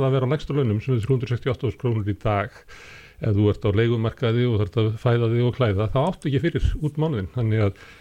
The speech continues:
fjármálaráðherrann í dag, hann er kominn inn á heimili þessa manns og tekur af honum peninga, þó svo hann eigi ekki fyrir framfærslu.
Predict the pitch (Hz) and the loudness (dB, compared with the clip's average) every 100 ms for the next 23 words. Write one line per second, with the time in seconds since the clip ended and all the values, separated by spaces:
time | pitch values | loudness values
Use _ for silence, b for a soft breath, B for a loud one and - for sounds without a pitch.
0 | B B - 135 226 151 120 104 104 101 | B B -2 0 2 0 2 2 2 0
1 | 92 98 95 - B B - 120 160 147 | 0 -2 -4 -12 B B -6 -2 0 -2
2 | - 170 156 143 156 131 135 175 120 110 | -2 0 2 2 2 2 4 2 2 0
3 | 123 95 113 - - 131 - 160 180 156 | 0 -2 -6 -10 -8 -6 0 0 0 -4
4 | 147 175 190 135 107 113 B B B - | -2 -2 0 0 0 -4 B B B -4
5 | 175 180 92 - - b b - 196 - | 0 0 -2 -6 -16 b b -4 -2 -2
6 | 156 143 147 196 170 143 143 135 165 - | -2 0 0 0 -2 -2 -2 -2 -2 -6
7 | - | -18